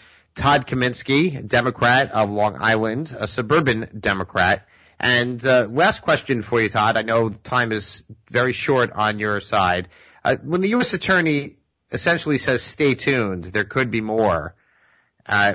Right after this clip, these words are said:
and you've had instances of sitting assemblymen wearing wires in, in Albany and, uh, getting other members, uh, in trouble with the law. What's the mood like amongst the rank and file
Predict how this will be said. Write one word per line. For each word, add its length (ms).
and 440
you've 160
had 260
instances 680
of 320
sitting 260
assemblymen 800
wearing 880
wires 800
in, 600
in 160
Albany 580
and, 360
uh, 340
getting 480
other 260
members, 960
uh, 320
in 140
trouble 320
with 160
the 80
law. 360
What's 300
the 120
mood 380
like 380
amongst 360
the 80
rank 280
and 120
file 600